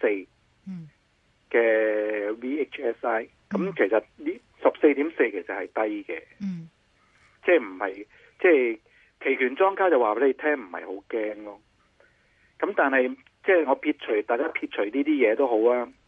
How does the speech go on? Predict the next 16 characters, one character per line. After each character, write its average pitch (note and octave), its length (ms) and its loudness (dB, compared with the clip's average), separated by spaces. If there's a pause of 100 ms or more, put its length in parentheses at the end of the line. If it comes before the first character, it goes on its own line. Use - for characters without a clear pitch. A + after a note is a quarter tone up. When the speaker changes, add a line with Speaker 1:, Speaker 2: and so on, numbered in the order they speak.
(960)
Speaker 1:
你 F3 200 6
見 D#3+ 180 4
到 D#3 100 6
個 D3 140 2 (120)
港 A2 100 4 (340)
匯 G#2 380 -2
呢， A2+ 280 -2 (100)
根 F3 160 0
本 F3 120 4
你 B2+ 140 4
唔 F#2 320 -10
會 A2 160 -8
諗 - 560 -6
住 - 160 -4
個， A2+ 100 0 (260)
個 A#2+ 220 2